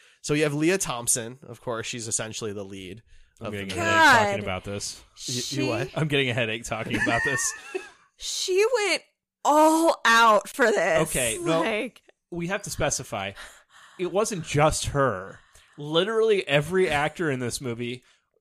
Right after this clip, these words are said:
Speaker 2: I'm pretty sure that George, George Lucas directed this, right?
Speaker 1: He did.
Speaker 2: I'm pretty sure George Lucas was like, "Okay.
Speaker 3: <laughs> I did Star Wars,
Speaker 2: Let's have
Speaker 3: guys.
Speaker 2: a meeting here, guys. I want you to be as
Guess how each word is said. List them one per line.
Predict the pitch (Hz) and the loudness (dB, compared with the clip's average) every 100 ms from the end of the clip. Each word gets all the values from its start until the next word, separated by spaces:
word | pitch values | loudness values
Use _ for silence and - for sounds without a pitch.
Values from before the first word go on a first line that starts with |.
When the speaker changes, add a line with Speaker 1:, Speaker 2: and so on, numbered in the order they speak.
| - | -6
Speaker 2:
I'm | 147 196 | -6 -2
pretty | 233 277 262 | -2 -2 -6
sure | - - 214 208 196 | -8 -6 -2 0 0
that | 160 120 | 0 -6
George, | 156 156 156 - | -6 -4 -6 -8
George | 143 185 | -6 -6
Lucas | 185 202 220 | -4 -6 -6
directed | - 220 - 214 | -8 -8 -8 -10
this, | 220 - | -8 -6
right? | 220 | -8
Speaker 1:
He | 226 | -6
did. | 220 185 196 | -6 -4 -4
Speaker 2:
I'm | 180 175 | -4 0
pretty | - 208 196 214 220 | 2 4 2 0 -4
sure | - 220 | -4 -4
George | 170 170 156 156 | -2 -2 0 -2
Lucas | 151 170 151 | -2 -4 -4
was | 139 | -2
like, | 127 120 - _ _ _ | -2 -2 -10 _ _ _
"Okay. | - 139 127 95 - - - | -8 -6 -6 -8 -14 -20 -14
Speaker 3:
<laughs> | 277 285 339 523 - - - 480 - 403 - | 0 2 2 0 -2 -12 -6 -6 -6 -14 -2
I | 226 320 | 0 0
did | 311 220 | -4 -12
Star | - - 175 160 | -10 -6 -4 0
Wars, | |
Speaker 2:
Let's | 202 240 | 0 2
have | 269 | 2
Speaker 3:
guys. | 247 170 | 2 0
Speaker 2:
a | |
meeting | 175 175 160 127 | 0 2 0 -2
here, | 131 107 | -4 -4
guys. | 110 110 113 117 - - _ _ _ _ _ _ _ _ _ _ _ _ - | -2 0 0 -2 -4 -10 _ _ _ _ _ _ _ _ _ _ _ _ -8
I | 208 | -6
want | 254 240 - | -4 -4 -4
you | 185 | -4
to | 160 | -4
be | 147 147 | -2 0
as | 135 | -2